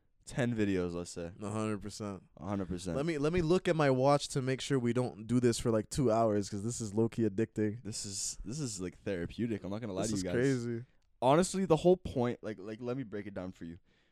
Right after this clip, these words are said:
Speaker 1: Li-, like we mentioned, Renee and I have always wanted to kinda, like, get together and do this. Um, but the motivation and the whole point of it is we want to connect with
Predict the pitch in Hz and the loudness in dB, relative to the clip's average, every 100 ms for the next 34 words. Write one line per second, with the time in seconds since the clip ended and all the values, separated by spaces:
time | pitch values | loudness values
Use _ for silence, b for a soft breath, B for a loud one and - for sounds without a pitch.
0 | _ _ _ _ _ _ _ _ _ - | _ _ _ _ _ _ _ _ _ -8
1 | 113 123 120 127 - 135 107 101 107 95 | -4 -2 0 0 2 0 0 -2 -4 -2
2 | 98 95 95 92 92 87 90 90 87 - | -2 -2 -2 -2 -2 -2 -2 -4 -6 -8
3 | 87 92 82 78 - - _ - 82 92 | -10 -8 -6 -6 -10 -16 _ -10 -6 -6
4 | - 82 80 78 78 85 80 80 - - | -4 -2 -2 -4 -4 -2 -2 -6 -10 -20
5 | _ _ - 87 85 82 76 - _ _ | _ _ -8 -4 -4 -4 -10 -16 _ _
6 | _ _ _ _ _ _ _ _ _ _ | _ _ _ _ _ _ _ _ _ _
7 | _ 101 98 98 104 90 92 - 98 73 | _ -8 -2 0 0 0 -2 -4 -8 -8
8 | 78 - 90 - - 85 95 95 101 - | -8 -8 -8 -8 -8 -8 -6 -4 -4 -6
9 | _ _ _ _ - 95 90 82 - - | _ _ _ _ -4 -2 -2 -4 -10 -16
10 | _ _ _ _ - 98 87 87 92 92 | _ _ _ _ -4 -2 0 2 2 0
11 | - - - 90 82 82 - - - _ | -6 -10 -10 -8 -8 -10 -18 -20 -20 _
12 | _ _ _ _ _ _ _ 92 - | _ _ _ _ _ _ _ -6 -6